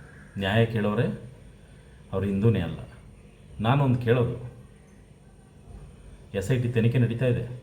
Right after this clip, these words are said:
ಹ್ಮ್? ಅಷ್ಟೊಂದು ನ್ಯೂಸ್ ಚಾನಲ್ ಇದೆ, ಹ್ಮ್? ಅವ್ರನ್ನೆಲ್ಲ ಬಿಟ್ಟು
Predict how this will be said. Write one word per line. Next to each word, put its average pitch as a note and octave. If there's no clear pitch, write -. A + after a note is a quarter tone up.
ಹ್ಮ್? G#2+
ಅಷ್ಟೊಂದು C3
ನ್ಯೂಸ್ A#2+
ಚಾನಲ್ A#2+
ಇದೆ, -
ಹ್ಮ್? G#2+
ಅವ್ರನ್ನೆಲ್ಲ G2
ಬಿಟ್ಟು G2